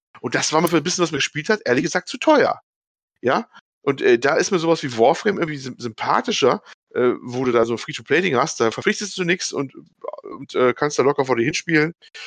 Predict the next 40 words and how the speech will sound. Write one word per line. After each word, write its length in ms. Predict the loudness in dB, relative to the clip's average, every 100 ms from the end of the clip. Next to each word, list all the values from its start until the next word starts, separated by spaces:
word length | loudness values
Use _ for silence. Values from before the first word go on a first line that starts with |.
| -18 _ -8
Und 60 |
zwischendurch 280 | -2 0 0
schmeißt 260 | 2 0 0
du 20 |
ein 20 |
bisschen 180 | -4 0
Geld 180 | 2 2
rein, 220 | 2 2
wenn 60 | 2
du 60 |
lustig 340 | 2 0 -4 -2
bist, 280 | 0 0 -2
damit 160 | -2 2
die 60 |
auch 60 | 2
mal 140 | 2
zu 80 | 0
ihren 100 | -4
Schnitt 240 | -4 -4
kommen, 260 | 0 0 2
alles 220 | -2 -2
gut. 180 | -4 -6 _ _ _ _ -4
Und, 320 | 0 0 -2
äh, 280 | 4 6 8
ja, 200 | 6 4
also 300 | 2 0 -8 -10 -10
bei 80 |
diesen 320 | -8 -6 -8 -6
Sachen, 320 | -6 -6 -6
da, 120 | -4 -4
ha-, 180 | -4 -6 _
da 160 | -6 -2
muss 160 | -2
ich 80 | -2
echt 100 | -2
sagen, 380 | 2 0 0 -6 -6
dass 200 | -6 -4
mir 120 | -4
dann 180 | -4 -2
da 200 | -2